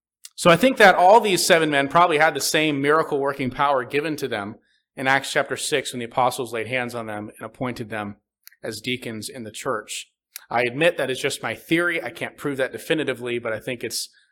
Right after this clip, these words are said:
uh, interesting that the only people in the book of Acts outside of the apostles who are said to have miracle working power are those that the apostles laid their hands on in Acts six. Okay,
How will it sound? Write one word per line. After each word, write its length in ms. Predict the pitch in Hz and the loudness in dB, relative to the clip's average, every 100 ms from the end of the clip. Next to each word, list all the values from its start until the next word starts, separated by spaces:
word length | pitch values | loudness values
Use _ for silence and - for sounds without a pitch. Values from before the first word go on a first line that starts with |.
| - | -12
uh, 100 | 110 - | -8 -2
interesting 500 | 180 196 175 156 135 | -2 0 -2 -2 -2
that 120 | 123 | -4
the 120 | 135 151 | -6 -2
only 300 | 175 202 160 | 0 0 0
people 400 | 156 165 110 104 | 0 2 4 2
in 160 | 143 | 0
the 60 | 147 | -4
book 160 | 143 | -4
of 80 | 135 | 0
Acts 320 | 123 110 - | 0 0 -4
outside 500 | 127 123 123 - 135 | -4 -4 -2 -2 0
of 80 | 139 | -2
the 60 | 123 | -4
apostles 760 | 117 147 147 - 107 - - _ _ _ _ - | -2 2 2 0 -8 -10 -14 _ _ _ _ 0
who 80 | 143 | 2
are 100 | 131 | 2
said 300 | - 180 175 | 4 2 4
to 100 | 139 | 2
have 300 | 156 139 139 | 4 2 0
miracle 420 | 143 160 165 147 | 0 0 2 0
working 360 | 139 135 131 | 0 -2 -4
power 640 | 120 151 151 120 101 - _ _ - - | -2 0 2 2 -2 -6 _ _ -12 0
are 220 | 147 151 | 2 4
those 340 | 143 165 147 | 4 2 2
that 100 | 143 | -2
the 80 | 135 | -6
apostles 640 | 131 - 147 139 143 123 | -4 0 2 2 -2 -4
laid 220 | 127 131 123 | -4 -4 -4
their 120 | 117 | -8
hands 340 | 135 135 131 | -6 -6 -6
on 280 | 117 101 104 _ _ _ - | -6 -6 -10 _ _ _ -14
in 120 | 110 | -8
Acts 280 | 104 - - | -8 -8 -8
six. 540 | 143 117 - - - _ _ _ _ _ _ _ - - _ _ _ _ _ 185 | -4 -4 -6 -10 -10 _ _ _ _ _ _ _ -12 -12 _ _ _ _ _ 0
Okay, 420 | 185 143 - | 4 4 2